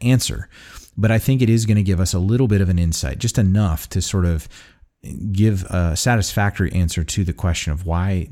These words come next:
do Christians still sin and why do they still struggle with sin? So in Romans chapter seven, in the first six verses, we basically see this idea that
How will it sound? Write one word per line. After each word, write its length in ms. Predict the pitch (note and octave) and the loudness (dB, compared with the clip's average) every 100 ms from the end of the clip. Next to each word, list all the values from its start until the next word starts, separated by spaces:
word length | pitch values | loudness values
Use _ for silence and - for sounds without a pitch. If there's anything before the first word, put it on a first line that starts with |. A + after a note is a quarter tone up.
| F2 | -2
do 180 | F#2 F#2+ | 0 0
Christians 480 | - E2 - D#2 | -2 -4 -2 -4
still 260 | - - E2 | -4 -4 -4
sin 300 | - F#2+ E2+ | -2 0 0
and 100 | D#2+ | 0
why 120 | E2+ | 0
do 80 | G2+ | 0
they 100 | F#2 | -2
still 200 | - F#2+ | -2 -6
struggle 420 | - G#2+ A2+ D#2+ | -4 -4 -4 -6
with 120 | - | -6
sin? 340 | - B1 C2+ G2+ - - - - - - - | -6 -6 -8 -12 -16 -18 -18 -20 -20 -20 -2
So 500 | B2+ A#2+ A#2 - _ _ - | 4 4 4 -2 _ _ 0
in 180 | C#3 D#3 | 2 4
Romans 500 | A#2+ A#2 A#2 A2 - - | 4 4 4 2 -2 -6
chapter 360 | - F#2 - E2+ | -2 -2 -2 -4
seven, 400 | - D#2+ D#2 E2 | -2 -2 0 0
in 120 | E2+ | 0
the 60 | |
first 460 | F2+ B2 B2 - - | -2 -4 -4 -6 -8
six 380 | - A2+ - - | -4 -2 -2 -4
verses, 560 | E2 E2 E2 C#2 F2 | -2 -2 -2 -4 -4
we 80 | G2+ | -2
basically 520 | G2 A2+ - A2+ A#2+ | 0 0 -2 -2 -2
see 260 | G#2+ - F#2 | -2 -2 0
this 260 | F2 F2 E2 | 0 -2 -2
idea 480 | E2 E2 A#2 A2 | -2 0 0 2
that 220 | E2 D#2 | 0 -2